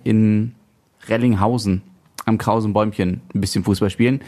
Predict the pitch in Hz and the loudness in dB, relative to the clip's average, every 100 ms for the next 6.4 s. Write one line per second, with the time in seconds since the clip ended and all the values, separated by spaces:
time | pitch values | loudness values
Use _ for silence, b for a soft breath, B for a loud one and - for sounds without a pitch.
0 | B B B B B - 123 127 - 131 | B B B B B -4 0 0 0 -2
1 | 123 143 127 - 127 131 147 135 110 123 | 2 0 0 -2 0 0 0 -2 -2 -2
2 | 160 127 120 117 117 123 95 98 98 98 | -2 -2 -2 0 0 -2 -6 -4 -2 0
3 | 92 104 104 95 85 92 92 - - 95 | -2 -2 -2 -2 -2 -2 -4 -4 -4 -2
4 | 90 92 - 113 117 117 110 117 104 107 | 0 0 0 0 0 -2 -2 -2 0 0
5 | 101 101 104 95 110 98 104 92 117 120 | 2 0 0 -2 0 2 2 2 0 -2
6 | 131 120 127 | -4 0 -2